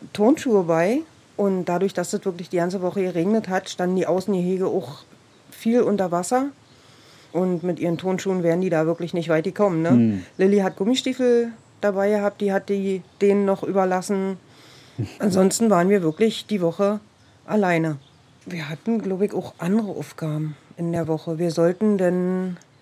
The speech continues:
Speaker 1: einen kleinen Welpen zum Trapo bringen nach Cordoba. Von Galgos del Sur ging nämlich ein Trapo und der sollte damit,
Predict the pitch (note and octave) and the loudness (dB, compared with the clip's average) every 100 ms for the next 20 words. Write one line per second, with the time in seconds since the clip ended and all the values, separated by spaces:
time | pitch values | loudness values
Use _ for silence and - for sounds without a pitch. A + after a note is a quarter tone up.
0 | - F3+ - F3 F3+ F#3 E3 F3+ G#3+ B3 | -6 -4 0 2 2 4 6 4 4 2
1 | A#3 A3+ G3+ F#3 - D#3+ E3+ B3+ G#3 B3 | 2 0 -2 -2 -2 -2 0 0 2 2
2 | C#4+ C4+ G3 F#3 F#3+ - - E3+ F#3+ A#3 | 2 2 0 0 -4 -8 -6 0 2 2
3 | D4 F#4+ - _ - _ - - G3 G3 | 2 -2 -12 _ -20 _ -20 0 2 2
4 | F#3+ F3+ - F3 E3+ F3 G#3 A3 F#3 F3 | 0 -4 -4 -4 0 2 0 0 -2 -2
5 | - C4 F#3+ A3+ G3+ G#3 G3+ G3+ G3+ - | 0 4 4 2 0 0 2 0 -2 -4
6 | F#3 G3 C4+ B3+ - G#3 G#3 F#3 G3 G3 | -4 -2 0 2 2 0 0 0 0 2
7 | F#3+ F#3+ F#3+ F#3 F#3 F#3 | 0 0 0 0 0 -4